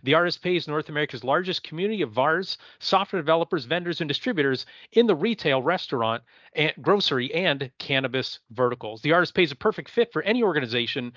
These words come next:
that's serious about growth in those markets. And an R S P A membership has never been more valuable or more affordable. Annual memberships start at just two hundred fifty dollars a year. That's sixty-eight cents a day, I guess, in a non-leap year.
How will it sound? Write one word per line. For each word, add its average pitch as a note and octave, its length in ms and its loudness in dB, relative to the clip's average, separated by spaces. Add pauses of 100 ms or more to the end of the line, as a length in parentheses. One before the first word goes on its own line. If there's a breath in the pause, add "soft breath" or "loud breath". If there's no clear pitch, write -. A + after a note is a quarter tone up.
(240 loud breath)
that's - 220 0
serious E3+ 340 2
about C3 240 0
growth C3+ 400 -4 (360 soft breath)
in C#3 120 0
those A#2+ 200 -2
markets. D#3+ 420 0
And E3 120 -2
an D#3+ 60 4
R F#3+ 80 4
S G3 100 -2
P F#3+ 120 -4
A - 20 -4
membership G3+ 420 -4
has C3+ 140 -4
never E3+ 180 -4
been D3+ 160 0
more C3+ 160 -2
valuable F3+ 480 -2
or D3+ 140 -2
more C3+ 200 0
affordable. G#3+ 460 -2 (300 loud breath)
Annual G#3 240 2
memberships G3 480 -2
start E3+ 200 2
at E3 80 -6
just - 240 -6
two B3+ 240 -2
hundred G#3+ 280 -4
fifty G3 260 -4
dollars F3 380 0
a C#3+ 40 -6
year. F3+ 200 0
That's C3 240 0
sixty-eight - 760 -8
cents - 360 -6
a C#3+ 40 -10
day, D3+ 360 -2 (200 loud breath)
I C#3 60 -6
guess, D3+ 180 0
in C3+ 100 0
a B2 60 0
non-leap B2 680 -4
year. A2+ 220 -4